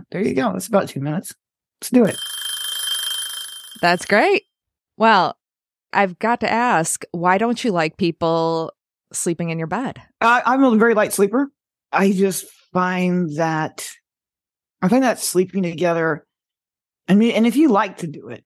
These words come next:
Speaker 1: and if you're with someone that likes to do it, that's fine. But I find, and I have with someone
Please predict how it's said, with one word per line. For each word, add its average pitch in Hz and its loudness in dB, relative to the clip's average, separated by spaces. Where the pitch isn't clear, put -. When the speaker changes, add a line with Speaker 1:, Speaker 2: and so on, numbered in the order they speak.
Speaker 1:
and 185 4
if 180 2
you're 214 6
with 190 2
someone 190 2
that 139 -4
likes 170 -10
to 170 -8
do 156 -6
it, - -12
that's 165 -2
fine. 156 -6
But 185 4
I 190 2
find, 233 2
and 214 4
I 214 4
have 233 2
with 254 0
someone 170 0